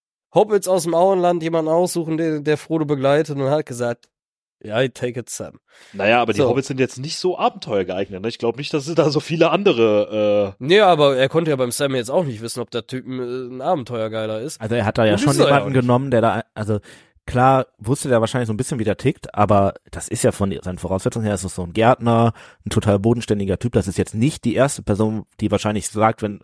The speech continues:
Speaker 3: hey, Abenteuer, die, die Hand hebt und schreit, "Jetzt, ich geh los." Also
Speaker 1: Das hätte er wahrscheinlich auch nicht getan.
Speaker 2: Ja, und
Speaker 1: Aber er nimmt
Speaker 2: ganz
Speaker 1: ihn,
Speaker 2: kurz
Speaker 1: droht ihm und sagt ihm, "Alter,
Speaker 2: Ja.
Speaker 1: du gehst jetzt."
Speaker 2: Aber Moment, Gandalf hat schon immer ein Händchen dafür, äh,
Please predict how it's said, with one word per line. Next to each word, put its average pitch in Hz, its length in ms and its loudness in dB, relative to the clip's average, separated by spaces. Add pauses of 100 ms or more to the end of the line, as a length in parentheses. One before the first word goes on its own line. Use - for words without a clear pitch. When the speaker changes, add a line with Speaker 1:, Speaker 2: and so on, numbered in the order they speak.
Speaker 3:
hey, 110 180 0
Abenteuer, 120 460 2
die, 110 200 0
die 110 140 -4
Hand 120 220 -2
hebt - 120 0
und 107 120 -6
schreit, 104 240 0
"Jetzt, 107 140 -2
ich 98 100 -14
geh 107 80 -2
los." - 420 0
Also - 240 -18
Speaker 1:
Das 123 160 -2
hätte 143 160 2
er 123 80 2
wahrscheinlich 123 320 0
auch 117 60 -4
nicht 113 140 -8
getan. 127 340 -2
Speaker 2:
Ja, 104 140 0
und 135 260 -2
Speaker 1:
Aber 147 180 4
er 147 80 6
nimmt 160 320 0
Speaker 2:
ganz 214 200 2
Speaker 1:
ihn, 269 40 -2
Speaker 2:
kurz 135 260 -2
Speaker 1:
droht 151 400 0
ihm 214 220 -2
und 170 220 -2
sagt 127 320 -2
ihm, 127 160 -4
"Alter, 120 260 -2
Speaker 2:
Ja. - 320 2
Speaker 1:
du 131 160 -8
gehst 127 320 -4
jetzt." 98 240 -6
Speaker 2:
Aber 113 200 4
Moment, 113 460 -2
Gandalf 120 320 0
hat 113 160 -10
schon 107 160 -8
immer 143 220 0
ein 95 80 -2
Händchen 98 320 -12
dafür, 117 540 -4
äh, 95 340 -8